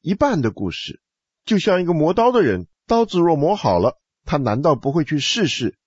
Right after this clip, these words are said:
刀锋快不快吗？神在人身上做工做到一个地步，他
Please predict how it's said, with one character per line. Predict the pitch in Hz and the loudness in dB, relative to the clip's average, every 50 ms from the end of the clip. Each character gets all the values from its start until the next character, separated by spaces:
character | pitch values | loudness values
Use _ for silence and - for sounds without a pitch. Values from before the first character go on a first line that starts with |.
| _ _ - | _ _ -4
刀 | - 151 139 143 | 0 2 2 0
锋 | 139 - 160 151 151 | 0 -2 -2 -2 -2
快 | 143 - - - 196 139 | -6 -6 -2 -2 -2 -2
不 | 95 101 | -2 -6
快 | - - - 180 151 113 | -8 -4 -2 -2 0 -2
吗？ | 101 95 - _ _ _ _ _ _ _ _ _ _ _ _ _ _ _ _ _ _ | -2 -6 -10 _ _ _ _ _ _ _ _ _ _ _ _ _ _ _ _ _ _
神 | - - - 208 190 208 254 262 - | -10 -4 -2 0 0 0 -2 -4 -4
在 | - 285 262 220 | 0 2 2 4
人 | 196 185 190 | 2 2 2
身 | - 208 196 196 | 0 0 0 0
上 | 208 190 185 170 | 0 -2 -2 -2
做 | - 214 185 | -2 -2 -2
工 | 160 202 202 202 196 | 0 0 0 0 0
做 | 202 190 165 | -2 0 0
到 | 165 143 | 0 0
一 | 160 | 0
个 | 170 175 | -2 -2
地 | 196 208 165 | -2 -2 0
步， | - 165 131 - _ _ _ _ _ _ | 0 -2 -2 -4 _ _ _ _ _ _
他 | - 151 147 | -6 -6 -6